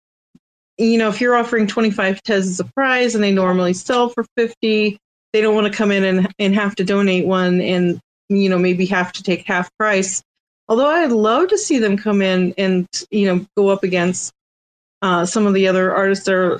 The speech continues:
not quite as well known. And I think it would be a fantastic thing if they did.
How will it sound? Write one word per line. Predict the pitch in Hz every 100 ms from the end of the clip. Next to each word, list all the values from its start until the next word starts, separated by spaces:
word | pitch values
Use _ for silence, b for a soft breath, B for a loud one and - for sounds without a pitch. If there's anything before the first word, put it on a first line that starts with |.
| -
not | 190 190 202 220 -
quite | 262 220
as | 185
well | 190 175 165
known. | 160 165 180 220
And | 196 202 202
I | 175
think | 202 226
it |
would | 277
be | 349
a | 302
fantastic | - 185 190 190 - 180 -
thing | 208 269
if | 262
they | 180
did. | 180 226 117 220